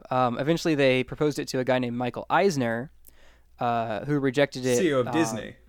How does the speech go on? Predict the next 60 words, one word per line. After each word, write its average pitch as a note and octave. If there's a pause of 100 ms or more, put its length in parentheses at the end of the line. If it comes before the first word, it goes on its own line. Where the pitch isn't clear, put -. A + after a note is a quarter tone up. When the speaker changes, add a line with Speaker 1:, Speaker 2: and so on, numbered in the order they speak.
(720)
Speaker 2:
C -
E C#3
O -
of A2
Disney, C3
Michael F3
Eisner, F#3
or D3+
was B2+
this B2+
before B2
he G#2+
was -
C B2
E B2
O -
Speaker 1:
Yeah. C#3
Speaker 2:
of A#2
Disney? A2+ (140)
Speaker 1:
The, F#3
he F#3
wasn't A3+
the D#3+
C E3
E C#3+
O C#3
at B2+
the B2
time. G#2 (260)
Speaker 2:
Right. A2 (880)
Speaker 1:
I D3+
don't C3+
thi-, -
I C3
don't A#2
think D3
he -
was G#2+
the G#2
C G#2+
E F#2+
O F2+
at F2+
the -
time. G2+
This B2+
is C#3
a A#2
while G2+
back. - (840)
Um, A#2
and C#3+
I -
don't E3
think D#3+
they D3
were C3
pitching B2+
that A2+
high. G#2+